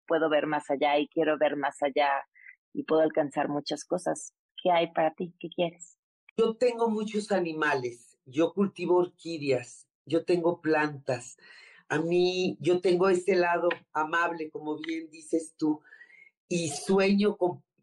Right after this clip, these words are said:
Speaker 2: mis sueños. Yo he sido una mujer muy bendecida porque he realizado sueños.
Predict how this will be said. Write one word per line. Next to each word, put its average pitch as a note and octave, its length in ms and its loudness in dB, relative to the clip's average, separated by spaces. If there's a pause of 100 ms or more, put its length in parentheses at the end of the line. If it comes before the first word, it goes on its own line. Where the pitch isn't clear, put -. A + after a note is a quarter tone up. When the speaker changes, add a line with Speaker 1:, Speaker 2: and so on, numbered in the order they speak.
(380)
Speaker 2:
mis F#3 240 -4
sueños. G#3+ 680 2
Yo F#3 140 0
he G#3+ 40 2
sido G#3+ 280 0
una G#3 180 4
mujer F3+ 420 0
muy F#3 380 -2
bendecida E3 800 -2
porque E3 380 0
he E3+ 40 2
realizado E3 640 2
sueños. D#3 640 -2